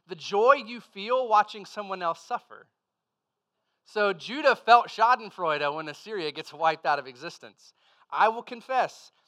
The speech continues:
that I feel schadenfreude when Carolina loses in any sport. Or when the person who passed me going ninety miles an hour on ninety-five is pulled over a few miles later. That doesn't happen enough.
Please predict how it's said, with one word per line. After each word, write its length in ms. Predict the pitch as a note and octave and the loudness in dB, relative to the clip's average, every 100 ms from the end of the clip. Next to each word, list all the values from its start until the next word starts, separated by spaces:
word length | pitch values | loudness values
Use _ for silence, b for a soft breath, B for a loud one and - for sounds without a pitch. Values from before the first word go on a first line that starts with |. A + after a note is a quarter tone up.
| _ | _
that 100 | D#3 | 0
I 140 | D#3+ F3+ | 2 2
feel 300 | - G3 F#3 | -4 -8 -6
schadenfreude 760 | A3+ A3+ A#3+ - G3 D3 C3 | -2 -2 -2 -8 -8 -6 -6
when 160 | C#3 C#3+ | -10 -14
Carolina 520 | E3+ F3 E3+ E3+ F3 | -8 -2 -2 -2 -4
loses 400 | F3+ B3 D3+ C#3 | -8 -12 -16 -16
in 100 | C#3+ | -14
any 160 | D3 E3+ | -14 -16
sport. 380 | - G#3 A3 _ _ _ _ _ _ _ _ _ _ _ _ _ _ _ | -14 -14 -14 _ _ _ _ _ _ _ _ _ _ _ _ _ _ _
Or 140 | E3+ F#3+ | 0 2
when 160 | G#3 | 2
the 80 | G#3 | -2
person 360 | G3+ B3 A#3+ A3+ | 4 6 6 -6
who 80 | G#3 | 0
passed 340 | A3+ A3+ - | 4 4 2
me 320 | G#3+ E3 D#3 _ _ | -8 -10 -10 _ _
going 280 | F#3 F3 E3+ | -6 -4 0
ninety 240 | G3 G#3 | 0 0
miles 280 | G3+ G3 E3+ | 2 2 2
an 80 | F3+ | 0
hour 220 | G3 F#3+ | 2 2
on 120 | D#3 | 0
ninety-five 640 | E3 E3 D3+ F3+ F3 C#3+ - _ | 0 -2 -2 4 6 4 -2 _
is 160 | E3+ D#3+ | -16 -16
pulled 320 | - F#3+ C#3+ | -12 -10 -6
over 340 | C#3 A3 C3 A2+ | -6 -6 -8 -8
a 80 | |
few 180 | A2 C#3+ | -10 -16
miles 320 | B2 A#2 A#2 | -10 -8 -8
later. 340 | A#2 A2+ G#2 G2+ _ _ _ _ _ _ _ _ _ | -10 -16 -16 -20 _ _ _ _ _ _ _ _ _
That 100 | - | -14
doesn't 220 | E3+ D3 | -12 -8
happen 260 | C#3 C3+ A#2 | -6 -6 -8
enough. 300 | A2+ A2+ | -12 -12